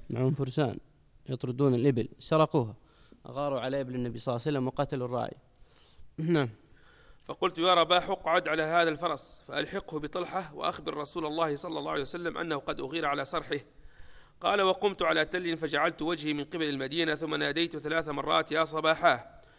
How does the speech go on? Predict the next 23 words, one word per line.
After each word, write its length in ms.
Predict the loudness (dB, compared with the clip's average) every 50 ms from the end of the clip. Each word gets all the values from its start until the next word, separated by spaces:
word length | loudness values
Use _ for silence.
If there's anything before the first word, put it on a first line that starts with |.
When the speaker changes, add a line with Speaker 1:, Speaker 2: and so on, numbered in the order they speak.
| -20 -20 -18
Speaker 2:
ثم 220 | -10 -8 -4 -4 -2
اتبعت 380 | -2 -2 0 0 -2 -2 -4
القوم 360 | -6 -2 0 2 2 2 4
معي 260 | 2 2 2 2 -2 -4
سي-، 340 | -4 -4 -2 -2 -2 -2
معي 240 | 0 0 0 0 -2
سيفي 360 | -2 -2 -4 -4 -4 -4 -2
ونبلي، 380 | 0 2 2 2 2 0 -14 -16 -18 -20 -20 -20 _ _ _ -20 -20 -20 _ -20 -20 _ _
فجعلت 460 | -8 -6 -2 0 2 2 2 2 0
أرميهم 680 | -6 -4 -4 -4 -2 -2 -2 0 0 0 -2 -2 -2 -4
وأعقر 460 | -2 0 2 2 2 2 0 -4 -4
بهم." 280 | -4 -4 -4 -4 -4 -6 -8 -14 -10
Speaker 1:
رضي 160 | -8 -6 -4 -4
الله 220 | -4 -4 -4 -4
عنه. 100 | -6 -8 -12 -16 -20 -20 _ _ _ -16
سيف 300 | -10 -6 -2 -2 -2 0
ونبل، 320 | 2 4 4 2 2 0 -6 -10 -8 -4
هو 60 | -2 2
على 180 | 4 4 4
قدمه، 380 | 4 2 2 2 2 0 0 -2
هم 200 | -4 -4 -4 -2
على 180 | -2 0 0
خيل 280 | 0 0 0 -2 -2 -4